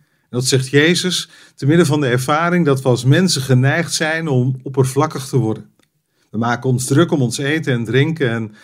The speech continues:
we vragen ons af hoe anderen ons beoordelen en we besteden veel tijd aan ons uiterlijk.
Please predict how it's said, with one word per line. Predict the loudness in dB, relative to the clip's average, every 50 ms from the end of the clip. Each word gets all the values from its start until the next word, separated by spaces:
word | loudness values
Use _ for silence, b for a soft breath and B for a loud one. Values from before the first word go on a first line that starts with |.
| B B B
we | -8
vragen | -6 -2 -2 -2 0 0 -2 0 2 2
ons | 4 4 4 2
af | 0 0 0 -2 -2
hoe | -2 -2 0
anderen | 0 0 0 2 2 2 2
ons | 2 2 2 0 0
beoordelen | -2 -4 -2 0 2 2 4 4 4 4 4 4 2 2 0
en | 0
we | 0 0
besteden | 0 -2 -2 -2 -2 0 2 2 2
veel | 4 4 4 4 4 2
tijd | 2 0 -2 0 -2 -4 -4
aan | -2 2
ons | 2 2 2 0
uiterlijk. | -2 -4 -4 -4 0 0 0 0 -2 -6